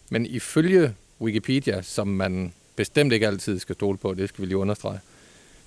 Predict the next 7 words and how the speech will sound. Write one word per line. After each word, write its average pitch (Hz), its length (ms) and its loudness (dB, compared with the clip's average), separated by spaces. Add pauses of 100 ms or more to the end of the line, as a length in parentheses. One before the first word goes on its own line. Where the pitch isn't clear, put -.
(260)
så - 160 4
er 147 200 8
han 110 200 2
fra 98 340 4
Montpellier 131 880 4 (680)
i 113 100 0
Frankrig. 101 420 -2